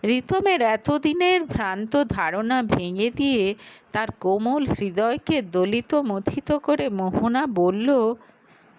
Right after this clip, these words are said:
"তুই কি করে ভাবলি যে আমি তোকে ভালোবাসবো? কি আছে তোর? নিজেদেরই তো নুন আনতে পান্তা ফুরোয়, তার উপর আবার বড়লোকের মেয়ের সঙ্গে প্রেমের স্বপ্ন।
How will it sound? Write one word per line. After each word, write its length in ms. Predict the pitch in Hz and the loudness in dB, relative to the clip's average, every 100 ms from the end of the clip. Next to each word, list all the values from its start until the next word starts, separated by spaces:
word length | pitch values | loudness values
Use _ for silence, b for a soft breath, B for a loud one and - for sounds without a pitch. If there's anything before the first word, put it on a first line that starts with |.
| _ - | _ 0
"তুই 200 | 294 392 | 2 2
কি 120 | - 403 | 2 -2
করে 300 | 440 427 339 | 0 0 0
ভাবলি 720 | - 185 180 196 392 403 190 147 - | -2 -2 -2 2 2 2 0 -4 -12
যে 220 | 196 302 | -2 0
আমি 180 | 294 320 | 2 0
তোকে 260 | 320 359 370 | -2 0 -2
ভালোবাসবো? 880 | 233 - 170 202 311 320 - - 494 - _ b b b b _ - | -2 -4 0 2 2 0 -2 0 0 -2 _ b b b b _ -2
কি 120 | 453 | -2
আছে 600 | 214 196 - - 480 240 | 0 -4 -4 2 2 2
তোর? 280 | 208 262 523 - _ _ _ _ _ - - - - - | 2 2 2 -2 _ _ _ _ _ -20 -20 -20 -18 -4
নিজেদেরই 720 | 160 170 180 240 330 381 466 508 | 2 2 2 2 2 2 2 2
তো 140 | 453 | -2
নুন 360 | 359 240 269 320 | 0 -2 0 2
আনতে 420 | 370 392 381 392 | 2 0 -2 -4
পান্তা 540 | - 208 214 330 427 330 | -2 -2 -2 -2 -4 -2
ফুরোয়, 420 | - 165 131 135 B B B B B B - | -2 -2 -2 -6 B B B B B B -4
তার 240 | 339 381 | -2 0
উপর 320 | 403 - 392 370 | -2 0 -2 -2
আবার 320 | 294 381 359 196 | 0 0 0 0
বড়লোকের 720 | 165 165 185 247 349 - 359 | 0 2 2 0 -2 -2 -2
মেয়ের 380 | 269 202 226 320 | 0 0 0 0
সঙ্গে 480 | - - 392 392 392 - - | -2 -2 -2 -2 -4 -6 -4
প্রেমের 420 | 226 220 349 480 | -2 0 -2 -4
স্বপ্ন। 580 | - 523 466 - 226 151 | -2 -2 -2 -2 -2 -2